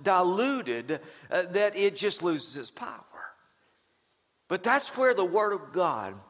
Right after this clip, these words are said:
speaks into us, to show us a hope that's beyond a temporary desire.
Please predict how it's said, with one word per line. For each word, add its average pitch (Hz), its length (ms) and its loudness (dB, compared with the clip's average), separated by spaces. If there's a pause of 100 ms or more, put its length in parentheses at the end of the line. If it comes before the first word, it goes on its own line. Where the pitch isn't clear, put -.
(360)
speaks - 540 -8
into 92 380 -14 (220)
us, - 320 -14 (520)
to 160 80 -6
show 220 380 4
us 208 160 0
a 175 80 2
hope 156 580 0 (260)
that's 156 180 -4
beyond 147 560 2 (280)
a 139 160 4 (140)
temporary 120 920 0 (340)
desire. 104 920 -6